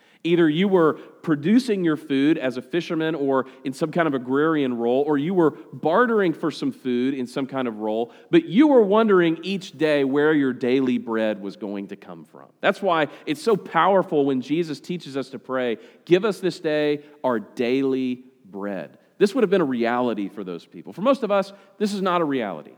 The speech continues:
This is not something we've ever had to worry about, that you wake up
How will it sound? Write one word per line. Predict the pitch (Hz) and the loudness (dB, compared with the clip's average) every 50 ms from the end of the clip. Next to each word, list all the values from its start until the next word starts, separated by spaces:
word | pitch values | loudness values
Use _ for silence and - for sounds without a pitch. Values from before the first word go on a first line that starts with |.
| _ _ - | _ _ -12
This | 156 170 208 | -10 -8 -4
is | 196 | -2
not | 196 202 196 196 - | -2 -2 -2 -4 -4
something | 208 196 185 170 | -6 -4 -2 0
we've | 160 147 139 - - | 0 0 -2 -2 -4
ever | 156 170 170 190 190 175 | -2 -2 0 0 -2 -4
had | 156 165 147 143 139 | -2 -2 -2 -2 -4
to | - 131 | -6 -8
worry | 120 123 123 120 | -4 -4 -4 -2
about, | 107 110 104 101 92 | -2 -2 -4 -4 -6
that | 107 | -8
you | 110 110 110 | -6 -6 -4
wake | 107 127 135 131 - | -2 -2 -2 -2 -2
up | 127 113 107 95 - | -2 -2 -2 -4 -6